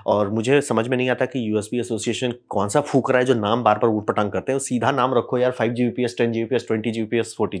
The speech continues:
पी एस, खत्म, टेंशन ही नहीं लेना है। लेकिन हुलुलुलु बहुत करते हैं। तो स्टार्ट समझिए हम लोग बहुत पहले से कर रहे हैं। यूएसबी बहुत पुराना हो गया है, almost ट्वेंटी ईयर्स से ज़्यादा हो गया है।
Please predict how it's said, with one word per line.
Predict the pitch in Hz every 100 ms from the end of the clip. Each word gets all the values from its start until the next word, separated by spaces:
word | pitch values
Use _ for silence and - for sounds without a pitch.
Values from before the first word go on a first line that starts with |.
| 90
पी | -
एस, | 92 - - - _ _
खत्म, | 160 - 123 98 - _
टेंशन | 139 147 139 170
ही | 165
नहीं | 98
लेना | 92 78 -
है। | - - - - _
लेकिन | 92 101
हुलुलुलु | 87 143 139 143 139
बहुत | 123 120 123
करते | 110 110
हैं। | 156 _ - - - -
तो | 123 123 -
स्टार्ट | - 156 190
समझिए | - 180 196
हम | 208
लोग | 147
बहुत | 104 147 143
पहले | 131
से | -
कर | 101
रहे | 95
हैं। | 101
यूएसबी | 101 117
बहुत | 127 90 - - 139 -
पुराना | 107 95
हो | 98
गया | 87 87
है, | 92
almost | 101 110
ट्वेंटी | - 107 113
ईयर्स | 110 110
से |
ज़्यादा | 98 92
हो | 82
गया |
है। | 73